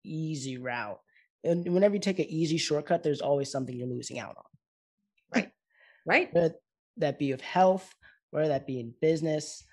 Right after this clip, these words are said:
Speaker 1: whether that be, uh, spiritually, emotionally, in relationships, you're always gonna be losing out on something if you try to take a shortcut. And especially when it comes down to your health, I believe that, don't get me wrong, there's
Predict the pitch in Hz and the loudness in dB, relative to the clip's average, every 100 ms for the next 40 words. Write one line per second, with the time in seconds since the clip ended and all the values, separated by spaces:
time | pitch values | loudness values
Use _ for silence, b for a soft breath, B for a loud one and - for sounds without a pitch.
0 | b b 139 139 135 131 131 123 - - | b b -4 -2 -2 -6 -8 -8 -8 -10
1 | - - 165 165 - 170 143 127 147 151 | -8 -2 0 0 0 2 2 2 0 -2
2 | 165 147 127 127 156 175 160 156 151 - | -4 -4 -4 -2 -2 -4 -6 -8 -10 -6
3 | 139 - 160 180 180 165 135 147 135 127 | -6 -2 2 4 4 2 0 -4 -4 -4
4 | 139 135 135 131 120 - 117 117 113 123 | -4 -4 -4 -6 -8 -10 -12 -12 -12 -14
5 | - 123 117 117 113 - 120 - 117 - | -12 -10 -10 -12 -14 -10 -10 -8 -10 -8
6 | 127 - - 165 180 165 151 - 139 135 | -10 -10 -8 -4 -4 -4 -6 -6 -8 -6
7 | 131 120 117 - 143 220 - _ _ 139 | -6 -8 -12 -4 -4 -4 -8 _ _ -4
8 | 160 170 160 143 135 127 123 - _ _ | 0 0 0 -2 -4 -4 -6 -12 _ _
9 | _ _ _ _ _ _ _ _ - 190 | _ _ _ _ _ _ _ _ 2 2
10 | 180 139 127 131 143 131 123 127 - 147 | 4 -2 -2 -2 -2 -2 -6 -10 0 2
11 | 151 - | 2 -2